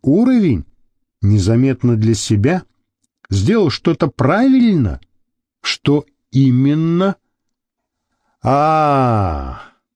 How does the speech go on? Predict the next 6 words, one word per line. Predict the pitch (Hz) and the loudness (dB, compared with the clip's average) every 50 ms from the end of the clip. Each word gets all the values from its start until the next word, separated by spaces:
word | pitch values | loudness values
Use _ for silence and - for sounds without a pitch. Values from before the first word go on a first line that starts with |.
| _ _ _ - | _ _ _ -6
это | - 107 110 107 - 127 127 131 131 | -2 -2 -2 0 0 0 0 0 2
вы? | 135 147 165 175 190 220 226 214 - _ _ _ _ _ _ _ _ _ _ _ _ _ _ - | 0 0 0 0 0 0 0 -2 -4 _ _ _ _ _ _ _ _ _ _ _ _ _ _ -2
Вейнбаум, | 104 107 120 127 131 127 120 117 113 104 92 85 104 143 190 220 214 190 156 117 90 82 82 | 0 2 2 2 2 2 2 2 2 2 0 0 0 0 0 0 0 0 0 0 -2 -4 -4
казалось, | - - 95 92 80 87 117 147 160 160 165 160 - - - - - - - _ - | -4 -2 -2 -2 0 0 -2 -2 -2 -2 -4 -4 -6 -8 -12 -12 -12 -14 -14 _ -6
не | 92 101 117 131 | -2 0 0 0
удивился. | 139 139 135 123 127 147 147 123 104 78 - - - - - - - - | 0 -2 -2 -2 -2 -2 -2 0 -2 -2 -4 -6 -10 -12 -12 -10 -12 -14